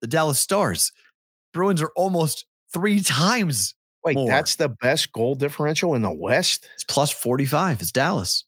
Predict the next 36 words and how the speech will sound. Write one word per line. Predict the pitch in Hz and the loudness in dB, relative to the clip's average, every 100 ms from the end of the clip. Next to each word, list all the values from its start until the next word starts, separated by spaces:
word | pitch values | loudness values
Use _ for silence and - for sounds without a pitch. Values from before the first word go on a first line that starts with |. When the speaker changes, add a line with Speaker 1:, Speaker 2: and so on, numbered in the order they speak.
| - | -2
Speaker 1:
Bruins | 123 139 | 0 0
are | 120 | -2
plus | - 120 147 - | -2 0 0 0
one | 117 127 | 0 0
oh | 123 | 0
five. | - 175 160 82 - - _ _ _ _ | 0 0 0 -4 -10 -18 _ _ _ _
<laughs> | - _ _ _ _ - 117 - | -16 _ _ _ _ -10 -8 -4
It's | 143 - | -2 0
just | 170 - - - | -2 0 0 -2
stupid. | - - 247 - 76 | -4 -2 -2 0 -2
There's | 104 - | 0 0
sixty | - 214 - 170 180 | -2 -4 -4 -4 -4
goals. | 185 381 392 | -2 0 0
Speaker 2:
Goodness | 170 - - - _ - 170 | -4 -8 -8 -10 _ -20 -2
gracious, | - 403 - - - - - | 0 2 -2 -8 -10 -12 -8
is | 120 | -2
that | 127 117 | -2 -2
Speaker 1:
Plus | - 202 277 - | 0 0 0 -2
Speaker 2:
ridiculous? | - | 0
Speaker 1:
sixty | - - 233 320 - - 208 170 | 0 2 0 2 0 2 0 2
goals | 175 180 127 110 | 2 2 0 0
ahead | 117 131 123 113 | 2 2 2 0
of | 107 | 0
the | 113 | 0
West. | 113 - 113 - - | 2 0 0 -2 -2
It's | 101 - | -2 -2
just, | 135 135 - | -2 -2 -2
it | 110 | 0
doesn't | 139 165 110 | 2 2 0
make | 95 | 0
a | 85 | 0
lick | 87 87 | -2 -2
of | 90 | 0
sense. | - 202 - | 2 2 0
It's | 104 | 0
amazing. | 101 127 110 - - | 0 0 0 -2 -6